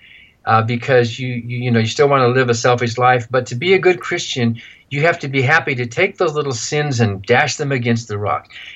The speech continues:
And I turned this horrible atrocity into, like, a Sunday morning's, you know, warm, fuzzy sermon kind of a thing. I did not see, I did not picture back in those times an Hebrew warrior coming up to some little baby and doing that, or,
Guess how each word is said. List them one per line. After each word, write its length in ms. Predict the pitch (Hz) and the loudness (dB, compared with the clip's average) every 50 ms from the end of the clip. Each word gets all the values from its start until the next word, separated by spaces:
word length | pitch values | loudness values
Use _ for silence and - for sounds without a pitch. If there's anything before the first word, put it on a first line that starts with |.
| - - - | -20 -4 -2
And 120 | 147 160 | 2 2
I 100 | 160 165 | 2 2
turned 420 | 160 - - 220 233 240 226 190 | 2 2 4 4 6 6 4 4
this 160 | 156 156 147 - | 2 -2 -2 -2
horrible 520 | - - 180 202 247 277 330 285 208 180 | -4 -2 2 4 4 4 4 2 0 -4
atrocity 600 | 160 - - 165 170 165 160 - 131 123 131 127 | -4 -2 0 0 0 0 -2 -4 -6 -6 -4 -4
into, 220 | 127 127 123 143 | -4 -4 -2 0
like, 240 | 135 131 131 127 123 | 2 2 2 2 2
a 180 | 131 123 117 113 113 - _ _ _ _ _ _ _ | 0 0 0 -2 -8 -14 _ _ _ _ _ _ _
Sunday 300 | - - - 165 160 156 147 | -10 -4 -2 -2 -2 -2 -4
morning's, 840 | 139 139 139 135 127 131 127 120 113 - - _ _ - - - - | -2 0 0 0 0 0 -2 -2 -4 -6 -12 _ _ -16 -16 -14 -10
you 140 | - 147 131 | -6 -2 0
know, 140 | 120 107 107 | 2 2 2
warm, 300 | 110 123 135 143 139 131 | 2 2 2 2 2 2
fuzzy 320 | - 143 127 120 120 120 | 2 2 2 2 2 0
sermon 460 | 117 - 156 147 151 151 143 127 120 | 0 2 2 2 4 2 2 0 0
kind 220 | 113 120 117 107 101 | 0 0 0 0 -2
of 100 | 92 90 | -4 -6
a 60 | 90 | -10
thing. 400 | - - 98 92 92 101 107 - - - - - - - - - _ _ _ _ _ | -10 -8 -8 -6 -6 -8 -10 -12 -16 -20 -20 -20 -20 -20 -20 -20 _ _ _ _ _
I 120 | 151 147 | 0 0
did 220 | 139 135 156 151 139 | 2 2 0 0 0
not 400 | 156 156 170 180 185 180 - - | 0 2 4 4 4 2 0 -6
see, 600 | - - - - 190 190 165 127 101 90 - _ _ _ _ _ _ _ _ _ _ - | -10 -8 -8 -6 -6 -6 -6 -6 -8 -10 -14 _ _ _ _ _ _ _ _ _ _ -6
I 80 | 131 | -4
did 160 | 139 147 160 160 | -2 -2 -2 0
not 280 | 175 170 165 156 - | 2 2 2 0 -2
picture 320 | - 196 196 - - 151 131 | -4 -6 -6 -4 -6 -6 0
back 280 | 120 139 135 143 135 | 2 2 2 2 0
in 100 | 147 131 | -2 -4
those 180 | 123 123 120 120 | -2 -2 -4 -4
times 420 | - - 127 113 113 113 113 117 | -4 -4 -4 -2 -2 -2 -2 -4
an 140 | 117 113 120 | -4 -4 -6
Hebrew 380 | 113 - 180 185 170 151 147 139 | -6 -4 -6 -6 -4 0 0 0
warrior 460 | 127 131 143 156 156 143 127 123 120 | 2 4 6 6 6 6 4 2 0
coming 380 | 113 - 160 143 135 139 147 | 0 -2 -2 0 0 2 2
up 160 | 170 180 - - | 2 0 0 -4
to 120 | - 127 | -8 -8
some 460 | 113 - 147 135 127 127 123 117 117 - - _ _ _ _ _ _ _ _ _ _ _ _ _ _ _ - | -6 -2 -2 -2 0 -2 -4 -6 -8 -12 -20 _ _ _ _ _ _ _ _ _ _ _ _ _ _ _ -12
little 460 | 151 156 143 147 151 160 151 139 123 | -10 -10 -8 0 2 4 4 6 4
baby 340 | 120 139 127 123 127 123 127 | 4 4 2 2 2 0 0
and 120 | 123 120 | 0 0
doing 280 | 117 190 233 269 220 139 | 2 2 2 2 2 2
that, 240 | 110 95 87 95 101 | 0 -2 -2 -2 0
or, 240 | 104 110 107 - | 0 0 0 -2